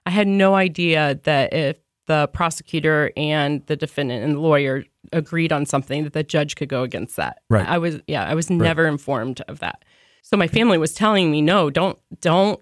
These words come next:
Speaker 1: take that. Like, you, you're gonna have a record and, you know, this is gonna follow you." And
Speaker 2: Well,
Speaker 1: at
Speaker 2: they were
Speaker 1: that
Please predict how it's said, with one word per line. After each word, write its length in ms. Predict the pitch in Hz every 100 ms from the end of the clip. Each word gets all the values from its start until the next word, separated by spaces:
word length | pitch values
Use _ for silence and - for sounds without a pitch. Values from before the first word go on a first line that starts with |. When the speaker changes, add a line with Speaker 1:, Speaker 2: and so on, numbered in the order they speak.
| -
Speaker 1:
take 300 | 175 208 -
that. 300 | 117 - -
Like, 200 | 143 -
you, 280 | 190 175 -
you're 140 | 170
gonna 140 | 175 175
have 160 | 160
a 80 | -
record 560 | 247 339 302 254 247 220
and, 260 | 175 170
you 80 | 175
know, 80 | 147
this 160 | 160
is 80 | -
gonna 140 | - 165
follow 160 | 180
you." 100 | 175
And 140 | 147 - -
Speaker 2:
Well, 100 | 139
Speaker 1:
at 40 |
Speaker 2:
they 60 | 214
were 60 |
Speaker 1:
that 60 | 208